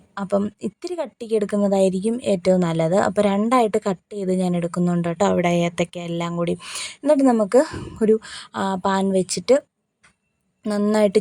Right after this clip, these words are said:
ചൂടായി കഴിയുമ്പോൾ, ആ, അതിലോട്ട് നമുക്ക് വെളിച്ചെണ്ണ,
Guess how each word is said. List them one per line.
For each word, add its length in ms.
ചൂടായി 540
കഴിയുമ്പോൾ, 540
ആ, 20
അതിലോട്ട് 420
നമുക്ക് 280
വെളിച്ചെണ്ണ, 500